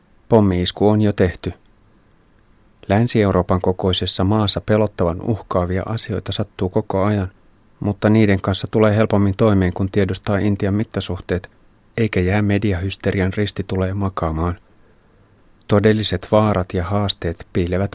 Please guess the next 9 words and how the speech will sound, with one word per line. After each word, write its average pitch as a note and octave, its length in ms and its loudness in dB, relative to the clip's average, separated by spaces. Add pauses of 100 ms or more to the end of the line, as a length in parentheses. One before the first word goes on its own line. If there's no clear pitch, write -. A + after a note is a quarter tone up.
paljon G2 300 0
arkisemmissa F#2 720 -2
asioissa. E2 540 -6 (1700)
Kesän A#2 280 2
kaksituhatta G#2 560 -2
seitsemän G2 520 2
neljän G2+ 280 2
kuukauden F#2 560 0
ja F#2 120 -2